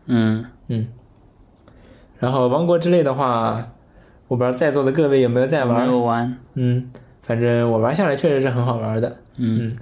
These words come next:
Speaker 2: 要不我们要不要多说？
Speaker 1: 可能会剧透吧。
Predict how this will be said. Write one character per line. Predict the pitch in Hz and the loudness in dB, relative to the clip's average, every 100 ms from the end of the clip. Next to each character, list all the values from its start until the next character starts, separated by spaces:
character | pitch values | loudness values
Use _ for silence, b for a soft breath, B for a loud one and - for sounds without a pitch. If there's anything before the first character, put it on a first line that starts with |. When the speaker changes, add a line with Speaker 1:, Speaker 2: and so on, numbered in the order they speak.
| - | -2
Speaker 2:
要 | 160 | 0
不 | 151 | 2
我 | 123 | 2
们 | 127 135 151 | 2 0 0
要 | 165 | 0
不 | 143 | 0
要 | 139 | 0
多 | 143 | 0
说？ | 143 143 151 - - _ _ _ B B B B B B B B B | 0 -2 -4 -16 -20 _ _ _ B B B B B B B B B
Speaker 1:
可 | - 120 | -10 -4
能 | 120 | -2
会 | 139 151 | -2 -2
剧 | - 170 | 0 -2
透 | - 185 151 127 117 113 | 0 0 2 2 0 -2
吧。 | 113 113 - | -4 -6 -10